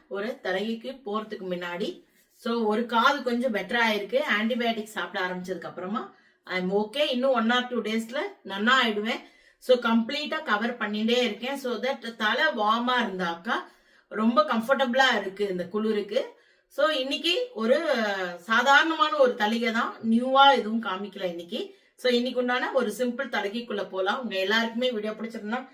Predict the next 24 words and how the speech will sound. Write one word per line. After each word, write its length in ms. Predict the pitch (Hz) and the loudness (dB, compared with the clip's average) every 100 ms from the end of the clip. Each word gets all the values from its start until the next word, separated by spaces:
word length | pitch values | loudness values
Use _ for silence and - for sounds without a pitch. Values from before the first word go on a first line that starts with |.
| - _ - | -20 _ -6
தயவு 260 | 190 240 277 | -2 -2 -2
செய்து 280 | 277 277 | -6 -6
வீடியோவை 420 | 226 220 220 254 370 | -6 -2 -2 -2 -4
லைக் 260 | 202 190 196 | -6 -4 -6
பண்ணிட்டு 280 | 220 208 196 | -6 -8 -8
பாருங்க. 400 | - 185 196 196 339 - - _ _ - | -4 -2 -2 0 -2 -4 -20 _ _ 4
So, 100 | 262 | 6
எங்க 240 | 233 214 202 | 6 2 -4
அப்பா 320 | - - 415 | -4 2 2
கூட 200 | 330 320 330 | 4 6 6
எனக்கு 220 | 269 208 | 4 2
லைவ் 300 | 208 240 285 | 0 2 4
வரணும்ன்றது 640 | 247 220 233 240 240 226 214 | 4 2 0 -2 -4 -2 0
ஆசை. 340 | 196 208 214 247 359 - _ _ - | 0 0 0 0 -2 -12 _ _ 8
So, 60 | 277 277 247 220 - - - | 10 10 8 4 0 -4 -10
நேத்திக்கு 400 | 214 240 233 240 - | 0 0 0 -2 2
அப்பா 180 | 269 | 4
ரெடி 240 | 262 247 254 | 4 6 4
ஆனா 220 | 247 247 | 4 2
நான் 200 | 214 226 | 2 2
ரெடி 200 | 214 233 | 2 2
ஆகல. 260 | 226 196 254 | 2 0 -2
So, 180 | - 226 | 0 2
அதனால 400 | 202 208 214 | 2 2 2